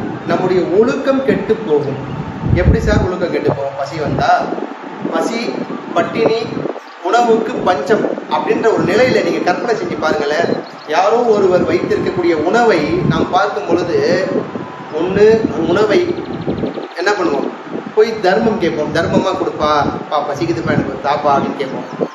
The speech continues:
இல்ல அப்படின்னா, நான் வலியவனா இருந்தா அவனை அடிச்சு அந்த உணவை புடுங்குவோம். அப்படியும் இல்ல அப்படின்னா என்ன பண்ணுவோம்? உணவை அவருக்கு தெரியாமல் திருடவும்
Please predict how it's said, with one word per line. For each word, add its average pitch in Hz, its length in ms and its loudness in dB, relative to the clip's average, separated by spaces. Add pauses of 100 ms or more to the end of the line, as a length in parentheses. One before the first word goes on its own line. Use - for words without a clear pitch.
(320)
இல்ல 233 500 4 (100)
அப்படின்னா, 165 400 0 (1000)
நான் 185 220 0
வலியவனா 226 580 4
இருந்தா 185 540 2 (260)
அவனை 180 260 0
அடிச்சு 208 580 0
அந்த 160 160 -2 (100)
உணவை 160 260 2
புடுங்குவோம். 165 580 -2 (720)
அப்படியும் 220 520 2
இல்ல 190 480 2
அப்படின்னா 156 440 -2 (1040)
என்ன 214 180 0
பண்ணுவோம்? 170 480 -2
உணவை 202 540 2 (180)
அவருக்கு 233 680 0
தெரியாமல் 415 480 0 (220)
திருடவும் - 720 0